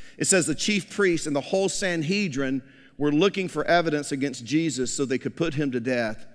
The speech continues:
but they did not find any." Now, this is an interesting phrase. "Many testified falsely against him." In other words, they were lying, but their statements did not agree. So Caiaph-, Caiaphas is like, "Great, the guys that are lying can't agree on their lies,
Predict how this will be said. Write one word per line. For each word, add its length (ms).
but 140
they 120
did 280
not 260
find 360
any." 200
Now, 140
this 180
is 120
an 120
interesting 400
phrase. 400
"Many 320
testified 680
falsely 540
against 400
him." 260
In 60
other 120
words, 120
they 60
were 100
lying, 420
but 140
their 100
statements 600
did 200
not 260
agree. 380
So 120
Caiaph-, 480
Caiaphas 280
is 80
like, 180
"Great, 320
the 80
guys 240
that 80
are 60
lying 320
can't 200
agree 160
on 80
their 140
lies, 360